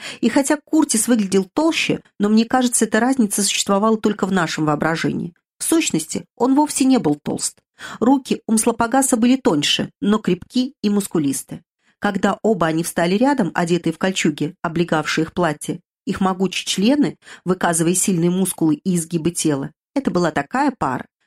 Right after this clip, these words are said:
что десять человек могли отступить при встрече с ними. Было около часу пополудни.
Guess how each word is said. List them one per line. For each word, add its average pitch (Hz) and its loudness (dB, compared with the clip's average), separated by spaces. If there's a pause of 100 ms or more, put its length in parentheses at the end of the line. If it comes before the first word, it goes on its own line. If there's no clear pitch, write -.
что - -4
десять 185 -2
человек 220 0
могли 147 -2
отступить 202 -4
при 160 -2
встрече - -6
с - -4
ними. 143 -2 (760)
Было 220 2
около 254 2
часу 196 0
пополудни. 160 -4